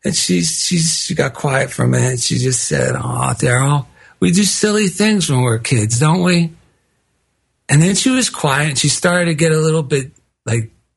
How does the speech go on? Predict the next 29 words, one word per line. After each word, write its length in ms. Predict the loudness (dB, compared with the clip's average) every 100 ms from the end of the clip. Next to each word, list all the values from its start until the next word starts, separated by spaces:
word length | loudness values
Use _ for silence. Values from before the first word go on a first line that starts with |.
| _ -6
choked 420 | 0 0 0 0
up 240 | -2 0
a 60 | -2
little. 480 | 0 0 0 -4 -6 -20 -20 -20 -20 _ 0
And 100 | 2
then 140 | 4 2
she 200 | 0 -2
just 380 | -2 -2 -6 -4
opened 400 | -2 0 0 2
up, 240 | 0 -2 -6
and 220 | -8 -8 _ _ _ -4
out 180 | 0 2
of 80 | 2
nowhere, 460 | 2 2 2 0
she 180 | 0 -2
just 220 | -2 -2
started 320 | -2 -2 -2
saying, 520 | -2 -2 0 0 -2 -6 -12 _ _ _
<sighs> 460 | _ _ _ _ -10
"I, 840 | -8 -8 -10 -14 -20 -12 -2 -2
Daryl, 340 | 0 0 0 2
I 140 | 0
gotta 200 | 0 0
tell 240 | 0 0
you 140 | 0 0
something, 640 | -2 -2 -2 0 0 -2 -8 _ -20 -20 -20 -20 _ _ _ -2
that 320 | 0 0 -6 -20 _ _
I 200 | 0 0
can't, 480 | 0 0 0 0